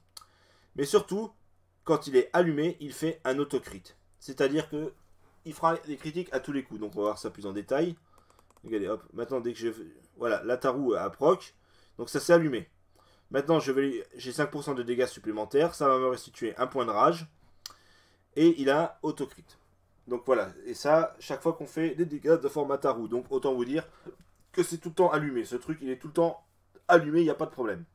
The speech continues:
Bien, alors maintenant, la férocité. Concentrez-vous sur ce truc, il est très important. Ça va vous conférer deux unités.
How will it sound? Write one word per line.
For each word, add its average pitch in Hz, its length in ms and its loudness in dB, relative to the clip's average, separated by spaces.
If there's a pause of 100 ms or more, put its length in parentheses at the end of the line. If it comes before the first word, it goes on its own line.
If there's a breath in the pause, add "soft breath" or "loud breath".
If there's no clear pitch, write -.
(1700 soft breath)
Bien, 156 200 4
alors 143 180 2
maintenant, 165 420 0 (220)
la 156 100 2
férocité. 156 640 -2 (640)
Concentrez-vous 170 580 2
sur 160 140 -4
ce - 100 -4
truc, 180 240 -6
il 131 60 0
est 127 60 -2
très 156 200 -2
important. 123 420 -6 (640 loud breath)
Ça 165 160 6
va 208 100 12
vous 196 160 0
conférer 170 440 2
deux 175 280 6
unités. 165 500 0